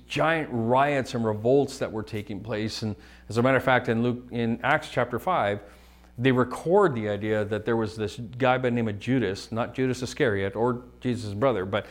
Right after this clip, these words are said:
a guy by the name of Judas who rose up, led people in a riot, in a revolt, and was ultimately executed. And so it, they even say, "Look, he rose up and then now he is no more, and his followers are scattered."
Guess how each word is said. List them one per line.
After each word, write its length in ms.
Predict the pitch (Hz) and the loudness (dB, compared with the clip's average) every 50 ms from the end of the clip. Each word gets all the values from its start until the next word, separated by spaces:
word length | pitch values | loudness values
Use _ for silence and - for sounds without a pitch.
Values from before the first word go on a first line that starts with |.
| - - - - - | -14 -20 -20 -12 -6
a 60 | - | 0
guy 120 | 107 131 139 | 4 4 6
by 80 | 135 | 6
the 60 | 131 127 | 6 4
name 160 | 131 123 117 | 4 2 0
of 100 | 107 101 | 0 2
Judas 380 | 113 156 160 127 110 107 104 - | 4 4 4 4 4 0 -2 -2
who 120 | 120 113 | -4 -4
rose 500 | 104 101 110 123 135 139 139 127 - - | -2 -2 2 2 4 4 4 2 -2 -2
up, 240 | - 127 135 127 - | -2 0 0 0 -2
led 360 | 120 117 123 127 131 131 123 | -2 -2 0 0 0 -2 -2
people 380 | - - 135 131 139 117 117 - | -2 -2 -2 -2 0 -2 -2 -2
in 120 | 117 120 113 | -2 -2 -2
a 80 | 107 | 0
riot, 420 | 104 117 123 127 120 113 113 110 113 | 0 2 2 2 0 0 -2 -4 -6
in 80 | 104 | -6
a 60 | 101 | -4
revolt, 500 | 101 98 92 117 160 160 117 107 107 - - - - - - - - - | -4 -4 -2 0 0 0 0 0 -4 -8 -12 -20 -20 -20 -20 -20 -10 -4
and 120 | 110 113 | -2 0
was 160 | 117 117 104 - - | 2 0 0 0 0
ultimately 580 | 127 127 120 - 120 110 107 98 104 101 104 - | 0 0 0 0 -4 -4 -4 -4 -6 -8 -6 -4
executed. 580 | 104 131 131 - - 113 - - 98 90 92 92 | -2 -2 -2 -4 -6 -10 -8 -8 -8 -8 -6 -6
And 100 | 98 92 | -8 -4
so 380 | - - 113 107 104 98 92 62 | -2 0 0 0 0 -2 -4 -6
it, 280 | 82 107 - - 104 | -8 -8 -8 -8 -6
they 140 | 113 110 110 | -2 0 0
even 200 | 110 107 107 107 | 0 0 -2 -4
say, 240 | - - 143 123 110 | -2 0 2 2 4
"Look, 260 | 104 110 113 98 - | 2 2 0 -2 -4
he 120 | - 107 98 | -8 -10 -6
rose 360 | 104 104 101 101 98 92 - | -4 -4 -4 -4 -4 -2 -2
up 220 | 135 131 127 - | 0 0 -2 -4
and 160 | 85 101 104 | -6 -10 -10
then 140 | 107 107 104 | -10 -10 -8
now 180 | 104 101 98 101 | -6 -6 -4 -4
he 140 | 104 107 98 | -4 -4 -6
is 260 | 98 101 98 - - - _ _ _ - | -6 -8 -10 -12 -16 -20 _ _ _ -12
no 140 | 95 90 92 | -10 -8 -4
more, 300 | 104 127 131 110 92 92 | 0 2 2 2 2 0
and 80 | 98 | -2
his 120 | 101 95 - | -4 -6 -10
followers 540 | - - - - 98 90 98 98 95 - 92 | -14 -12 -4 -2 -2 -2 -2 -4 -6 -8 -10
are 60 | 87 | -12
scattered." 480 | - - 117 117 110 90 - - - | -4 0 2 2 2 2 0 -6 -12